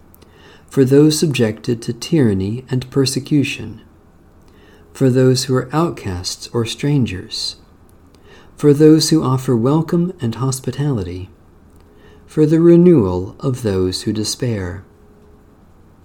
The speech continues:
God of all who worship you, make us one with all your saints and with any who are in need.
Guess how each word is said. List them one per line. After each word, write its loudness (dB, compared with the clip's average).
God 2
of 2
all 0
who 2
worship -2
you, -6
make 0
us 0
one 0
with -4
all 0
your 2
saints -8
and -4
with -4
any 0
who -4
are -2
in -2
need. -2